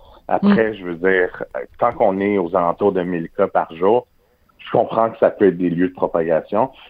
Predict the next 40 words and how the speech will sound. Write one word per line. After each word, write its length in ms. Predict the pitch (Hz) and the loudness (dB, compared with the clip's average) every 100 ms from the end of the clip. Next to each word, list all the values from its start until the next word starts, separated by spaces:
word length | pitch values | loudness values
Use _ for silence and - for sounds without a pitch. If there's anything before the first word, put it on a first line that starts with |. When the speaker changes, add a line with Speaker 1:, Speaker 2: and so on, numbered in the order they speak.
| - | -2
Speaker 1:
mais 280 | 113 131 - - | 0 0 -4 -2
s'il 160 | 135 123 | 0 2
vous 140 | 113 | 0
plaît, 400 | 98 113 107 78 - | 0 2 2 0 -2
tu 80 | 113 98 | -2 -2
sais, 60 | - _ _ _ _ _ _ - | -8 _ _ _ _ _ _ -12
je 160 | - 92 | -6 -4
veux 60 | |
dire, 360 | 90 98 98 98 76 | 2 2 2 -2 0
dites-nous 300 | 123 123 127 | 0 2 2
pas 200 | - 143 | 2 0
que 120 | 139 92 | 0 -4
c'est 100 | 98 | -4
correct 340 | - 101 107 98 | 0 0 2 0
de 80 | |
passer 380 | 92 92 85 101 | 0 0 0 2
l'Halloween 580 | 101 87 85 92 131 139 - - - - - - | 4 4 2 0 -2 -4 -8 -20 -20 -20 -20 -4
pendant 260 | 107 98 104 | 0 0 -2
que 60 | |
vous, 140 | 92 90 | -2 -4
Speaker 2:
<laughs> 180 | 90 - | -2 -2
Speaker 1:
vous 60 | - | -2
fermez 280 | 110 95 107 | -4 -2 -2
notre 200 | 107 87 | 0 -2
gagne-pain. 480 | 87 101 85 - 85 - _ _ _ - - - | -2 -2 -2 -2 -4 -4 _ _ _ -20 -10 -4
Ça, 80 | - | 4
c'est 80 | |
Speaker 2:
Hmm, 140 | - 196 | 6 6
Speaker 1:
juste 140 | 165 | 2
Speaker 2:
c'est 100 | 139 | 2
Speaker 1:
d'être 80 | 95 | 2
Speaker 2:
bien 180 | 196 190 | 4 4
dit. 180 | 87 98 | 4 2
Speaker 1:
cohérent 220 | 107 113 | 2 2
dans 140 | 98 | 2
Speaker 2:
Ouais. 100 | 95 92 | 0 0
Speaker 1:
sa 100 | 95 | -2
ligne 200 | 107 101 | 0 0
de 80 | |
pensée. 560 | 95 98 78 - 90 82 | 0 0 -2 -2 -6 -6